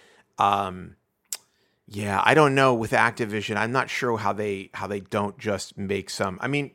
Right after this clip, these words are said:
presumably they're biding a little bit of time to have some exit plan for this guy that is,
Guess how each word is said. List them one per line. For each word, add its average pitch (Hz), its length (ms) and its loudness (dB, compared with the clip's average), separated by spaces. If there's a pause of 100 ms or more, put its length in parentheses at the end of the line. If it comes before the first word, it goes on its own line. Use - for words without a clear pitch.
presumably 180 800 0 (320)
they're 139 180 8
biding 123 640 6
a - 80 6
little 123 220 4
bit 120 100 0
of 110 120 -2
time 110 380 0
to 101 120 -10 (100)
have 104 220 2
some 98 180 -4
exit 101 300 -2
plan 101 400 -2
for 98 140 -6
this 95 180 -4
guy 92 400 0
that 87 260 -6
is, 92 440 -4